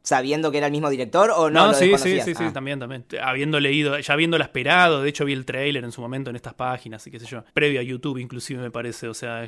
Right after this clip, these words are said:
Speaker 2: cuando los trailers
Speaker 1: Sí.
Speaker 2: era, eh, te metías a la página del, de la productora para ver los
Speaker 1: Sí,
Speaker 2: trailers.
Speaker 1: o los veías solamente en el cine.
Speaker 2: Tal cual. Y lo, lo otro que me pasó curioso es que cuando escuché que se iba, que estaba haciendo una película llamada Scott Pilgrim, que estaba basada en un cómic canadiense, recontra geek, recubierto de referencias a los videojuegos y qué sé yo,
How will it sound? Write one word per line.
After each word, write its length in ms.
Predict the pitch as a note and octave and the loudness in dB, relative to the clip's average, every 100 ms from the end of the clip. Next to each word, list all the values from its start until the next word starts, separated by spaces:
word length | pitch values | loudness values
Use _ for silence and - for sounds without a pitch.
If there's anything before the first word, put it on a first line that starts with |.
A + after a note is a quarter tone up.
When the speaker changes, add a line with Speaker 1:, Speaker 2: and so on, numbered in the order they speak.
| B2+ | -12
Speaker 2:
cuando 220 | A#2 A#2+ | -12 -12
los 120 | A#2 | -8
trailers 400 | C#3 C#3 C#3+ C3+ | -4 -2 -2 -2
Speaker 1:
Sí. 80 | C#3 | -4
Speaker 2:
era, 320 | C3+ B2 A#2+ | -4 -4 -6
eh, 240 | - B2+ - | -8 -12 -10
te 100 | B2+ | -10
metías 300 | B2 C#3 C3+ | -6 -4 -4
a 40 | C3 | -6
la 160 | A#2+ | -4
página 480 | C3+ B2 C3+ C3 A#2+ | -6 -6 -8 -6 -6
del, 360 | A#2 A2 A2 A2 | -6 -6 -10 -10
de 140 | A#2+ | -10
la 260 | A#2 A2+ - | -8 -8 -8
productora 600 | B2 A#2 A2+ C#3 B2+ A#2 | -8 -8 -8 -6 -6 -6
para 160 | A2+ A2+ | -8 -10
ver 80 | |
los 100 | A#2+ | -10
Speaker 1:
Sí, 120 | - C3+ | -8 -4
Speaker 2:
trailers. 200 | D3 B2+ | -2 -2
Speaker 1:
o 80 | |
los 140 | A#2+ A2+ | -4 0
veías 260 | C3+ C3 | 0 0
solamente 400 | C3 B2+ B2+ C3 | -2 -4 -4 -6
en 80 | A#2+ | -6
el 80 | A#2 | -8
cine. 480 | - C3 A2+ G#2 G#2 | -8 -8 -8 -12 -8
Speaker 2:
Tal 160 | - C3 | -6 -2
cual. 300 | C#3+ C3+ B2+ | 0 -2 -2
Y 400 | C#3+ D3 D3 D3 | -4 -2 -2 0
lo, 140 | C#3+ C#3+ | -2 -2
lo 260 | - E3+ | -4 -2
otro 140 | F3 F3+ | -2 -2
que 60 | |
me 40 | F3 | -2
pasó 240 | E3 F#3 | -2 -4
curioso 360 | F3 G3+ G#3 F3+ | -2 -2 -2 -4
es 40 | |
que 80 | D3+ | -6
cuando 240 | C#3 C#3 | -4 -4
escuché 540 | C3+ - C#3+ - G3+ F#3+ | -6 -10 -10 -6 -4 -4
que 80 | D#3 | -6
se 160 | D3 | -6
iba, 280 | D#3 D#3 D3 | -2 0 0
que 60 | C#3+ | -2
estaba 180 | D#3 D3+ | -2 -2
haciendo 320 | D#3 D#3 C#3+ | -2 -4 -4
una 180 | D3+ - | -4 -4
película 380 | D3 C#3 B2 A2 | -6 -6 -10 -12
llamada 240 | A#2 A#2+ C3+ | -12 -8 -8
Scott 280 | - D3 C#3 | -6 -8 -6
Pilgrim, 480 | D3+ C#3+ C3+ B2 A#2+ | -6 -6 -8 -10 -12
que 60 | |
estaba 240 | A#2 C3+ C3+ | -8 -4 -4
basada 260 | B2+ C3+ | -4 -6
en 60 | C3 | -6
un 100 | C3+ | -8
cómic 260 | C3 C3 B2+ | -8 -8 -8
canadiense, 720 | B2+ B2 C3+ C#3 C3 - A2+ | -8 -6 -4 -4 -6 -10 -12
recontra 840 | A#2+ C3 C3 C3+ C#3+ C#3+ C3+ C3+ | -8 -8 -4 -2 -2 -4 -4 -4
geek, 360 | C#3 C#3+ C3+ | -2 -4 -4
recubierto 760 | - B2+ - B2+ C#3 C#3 C3+ C3+ | -8 -8 -8 -4 -4 -4 -4 -6
de 280 | B2+ B2 A#2+ | -6 -8 -10
referencias 680 | C3 B2 C3 C#3 C3+ C3+ - | -12 -8 -6 -4 -4 -6 -6
a 40 | |
los 120 | B2 A#2 | -8 -6
videojuegos 680 | B2+ A#2+ - D#3 D#3 C3+ | -6 -8 -4 0 0 -2
y 60 | C#3 | -6
qué 80 | D3+ | -8
sé 100 | D#3 | -6
yo, 200 | E3+ | -4